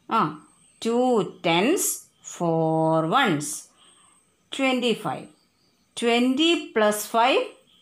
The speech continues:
ട്വൻറ്റി ഫൈവ്. ടു ടെൻസ്, ഫൈവ് വൺസ്.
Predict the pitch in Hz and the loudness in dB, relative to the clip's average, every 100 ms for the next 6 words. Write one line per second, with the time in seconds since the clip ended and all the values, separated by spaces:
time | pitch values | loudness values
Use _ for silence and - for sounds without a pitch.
0 | - 185 180 175 170 170 170 - 262 202 | -10 -6 -2 0 0 0 -2 0 2 2
1 | 160 - _ _ _ _ _ _ 233 233 | -2 -8 _ _ _ _ _ _ -2 2
2 | 208 170 - 180 180 262 415 - - - | 2 0 -2 0 2 2 0 -2 -6 -12
3 | _ _ _ _ - - 160 160 156 156 | _ _ _ _ -20 -6 -4 -4 -4 -4
4 | 156 165 220 156 123 - - | -4 -2 0 0 -4 -10 -12